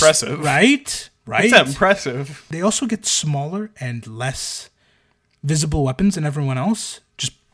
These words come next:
Speaker 2: again, by the nature of their work. It's, it's all stuff that you could definitely just have on you and nobody would know
Speaker 1: I could just
Speaker 2: until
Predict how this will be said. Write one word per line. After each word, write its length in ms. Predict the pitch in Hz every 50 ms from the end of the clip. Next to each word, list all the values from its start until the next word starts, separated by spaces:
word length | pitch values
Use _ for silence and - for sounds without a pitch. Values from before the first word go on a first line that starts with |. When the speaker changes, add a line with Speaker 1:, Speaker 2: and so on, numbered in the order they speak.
| _ _
Speaker 2:
again, 480 | 143 131 165 156 143 151 170 165 160 - _ _
by 80 | - 139
the 80 | 131 135
nature 280 | 139 135 123 - 135
of 100 | 135 123
their 100 | 131 127
work. 380 | 117 117 113 139 143 - - - _ _ - _ - -
It's, 220 | 185 180 - - - -
it's 140 | 190 -
all 220 | 156 175 208 240 233
stuff 320 | - - 220 202 - - 139
that 140 | 135 135 - _ _ _ _ _
you 140 | 202 254 269
could 260 | 320 311 202 147 -
definitely 680 | - 202 202 202 240 233 233 247 240 254 254 233 - _ _ _ _
just 240 | - 202 208 - -
have 200 | - 208 196 165
on 200 | 170 170 190 220
you 80 | 240 220
and 100 | 147 143
nobody 300 | 143 147 139 143 135 135
would 200 | 123 120 107 110
know 260 | 120 120 143 196 208 - _ -
Speaker 1:
I 80 | - 156
could 80 | 160 160
just 100 | 180 151
Speaker 2:
until 300 | - 202 190 180 180